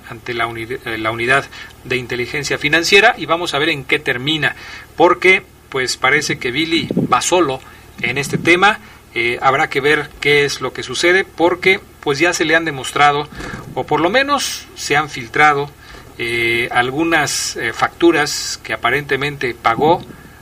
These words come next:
a empresas fantasmas, ficticias,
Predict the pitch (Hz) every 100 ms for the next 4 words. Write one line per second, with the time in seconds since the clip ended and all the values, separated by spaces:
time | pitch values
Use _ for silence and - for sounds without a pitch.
0 | - 123 120 117 135 139 143 113 - -
1 | - 110 110 165 151 139 143 - - -
2 | 156 151 131 127 -